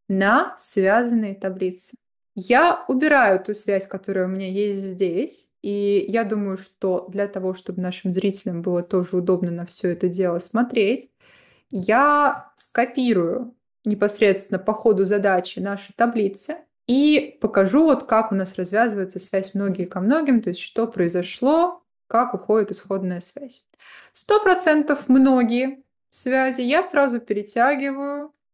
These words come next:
к тем самым внешним ключам, которые у меня здесь есть. Многие теперь живут в промежуточной таблице, а единички остаются на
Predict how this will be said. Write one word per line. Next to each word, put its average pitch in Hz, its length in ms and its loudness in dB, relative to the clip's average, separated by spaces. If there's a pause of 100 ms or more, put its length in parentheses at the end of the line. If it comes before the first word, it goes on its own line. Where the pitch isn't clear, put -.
(160)
к - 80 -20
тем 277 260 0
самым 233 380 0
внешним 220 420 -6
ключам, 339 640 -4 (160)
которые 226 460 0
у - 20 0
меня 202 220 -2
здесь 180 340 -6
есть. - 320 -12
Многие 269 500 4
теперь 233 440 -2
живут 180 500 -6
в - 120 -20
промежуточной 214 760 2
таблице, - 600 -8 (540)
а - 140 0
единички 208 840 0 (320)
остаются 208 720 0
на 202 360 2